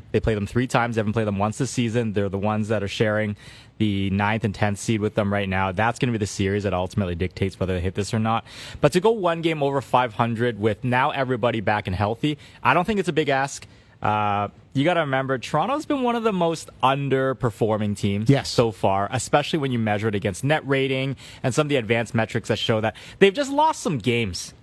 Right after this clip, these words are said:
Speaker 1: that they probably shouldn't have lost. The Utah one jumps out, obviously. They had
Speaker 2: Ugh.
Speaker 1: that one go, they gave that one away.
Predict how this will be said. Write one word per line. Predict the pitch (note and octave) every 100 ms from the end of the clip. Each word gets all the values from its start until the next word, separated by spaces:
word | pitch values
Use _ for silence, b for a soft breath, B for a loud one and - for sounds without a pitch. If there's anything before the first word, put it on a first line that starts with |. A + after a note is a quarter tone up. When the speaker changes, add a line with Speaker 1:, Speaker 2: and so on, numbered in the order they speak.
| _ _ -
Speaker 1:
that | C#3+ C3+ D3
they | D3
probably | - F3+ G#3 G#3
shouldn't | - E3
have | D#3+
lost. | B2 A#2 A#2+ -
The |
Utah | A2+ C#3+ D#3 E3
one | D3 C#3+ B2
jumps | B2 A#2+ B2+
out, | A#2
obviously. | A2+ G#2+ A2+ G#2+ A#2 A2+ A2+ - B B
They | B2 A2+
had | B2
Speaker 2:
Ugh. | B2
Speaker 1:
that | A#2
one | A2+ A2+
go, | A2+ A#2+
they | G#2 C3+ C#3+
gave | G2+ C3 A#2+
that | B2
one | A#2
away. | A2+ G2+ A2+